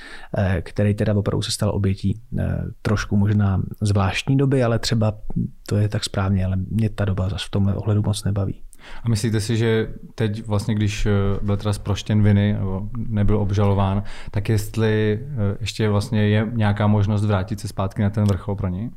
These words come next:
Speaker 1: Těžko říct, co přinese teď nová nálada, která je ve Spojených státech, co tam přinese nástup, eh, nástup Bidena. A já myslím, že, eh,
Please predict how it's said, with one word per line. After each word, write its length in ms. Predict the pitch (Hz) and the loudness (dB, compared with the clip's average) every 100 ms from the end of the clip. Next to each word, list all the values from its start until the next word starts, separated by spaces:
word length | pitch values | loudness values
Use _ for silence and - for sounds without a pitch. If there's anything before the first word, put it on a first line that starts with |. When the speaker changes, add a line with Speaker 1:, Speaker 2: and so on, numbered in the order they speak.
| - | -2
Speaker 1:
Těžko 300 | 143 - 160 | 0 2 2
říct, 280 | 143 - - | 2 0 -2
co 120 | 151 | -2
přinese 460 | - 123 117 - 113 | 2 2 2 2 0
teď 260 | 117 - | 0 2
nová 280 | 110 107 110 | 4 4 4
nálada, 340 | 107 101 104 | 4 4 4
která 260 | 104 - 104 | 2 2 4
je 60 | 101 | 4
ve 80 | |
Spojených 380 | 95 - 107 104 | 2 2 4 4
státech, 400 | - 90 110 - | 2 -2 -2 -4
co 120 | - | -2
tam 160 | 123 107 | 0 4
přinese 500 | 107 110 104 - 101 - | 4 4 2 2 0 2
nástup, 500 | 101 92 - 101 - | 0 0 0 -4 0
eh, 20 | 101 95 95 90 95 | 2 2 2 0 0
nástup 460 | 95 98 - 104 98 98 | 2 0 0 -4 -2 0
Bidena. 480 | 92 92 104 92 - - - - - - | 0 2 2 0 -4 -10 -18 -16 -16 -4
A 400 | 104 101 98 95 - - - - - - - - | 0 2 2 2 0 -2 -6 -12 -16 -16 -10 -6
já 260 | 64 110 | -2 2
myslím, 300 | 107 104 - | 2 2 2
že, 160 | 110 110 104 71 85 | 2 2 0 -2 -2
eh, 240 | 69 60 | -2 -4